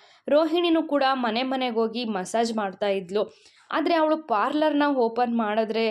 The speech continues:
ಒಳ್ಳೆ ಬಿಸಿನೆಸ್ ಆಗುತ್ತೆ ಅಂತ ಹೇಳಿ ಈ ಕೆಲ್ಸ ಮಾಡ್ಬಿಟ್ಟೆ" ಅಂತ ಹೇಳಿ ಶಾಂತಿ ಹೇಳ್ತಾಳೆ. "ಏನ್ ಹೇಳ್ತಾ ಇದೀಯಾ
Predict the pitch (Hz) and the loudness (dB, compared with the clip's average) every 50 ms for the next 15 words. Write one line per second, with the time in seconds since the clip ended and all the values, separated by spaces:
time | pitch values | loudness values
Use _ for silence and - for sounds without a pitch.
0 | 220 - - - _ _ - 220 240 277 311 320 320 233 247 240 214 220 277 294 | -4 -6 -12 -20 _ _ -2 0 2 2 2 2 2 2 0 0 0 0 0 0
1 | 285 285 277 240 233 220 226 220 - 220 214 208 208 190 202 202 208 208 208 208 | 0 0 -2 -2 -2 -2 -2 -2 0 -2 -2 -2 -2 -4 -4 -2 -2 -2 0 0
2 | 196 - - 143 269 233 - 262 240 233 240 226 214 208 202 190 190 254 277 233 | -2 -2 -4 -8 -8 -4 -4 -4 -2 -2 -4 -6 -6 -6 -6 -4 -2 -2 -2 -2
3 | 277 233 233 226 214 - - - 202 202 196 - - - - 226 254 226 233 254 | -2 -2 -2 -2 -2 -2 -4 -6 -10 -10 -10 -10 -10 -10 -8 -6 -6 -4 -6 -6
4 | - - 208 165 160 180 - - 180 185 180 196 185 180 - 196 196 190 - - | -8 -8 -6 -6 -6 -6 -6 -6 -6 -6 -4 -6 -6 -4 -4 -2 -2 -2 -4 -8
5 | - - _ _ - 202 240 254 247 247 247 240 262 262 262 269 233 247 302 349 | -14 -20 _ _ -4 -2 0 0 -2 -2 -2 -2 -2 0 0 0 0 0 0 0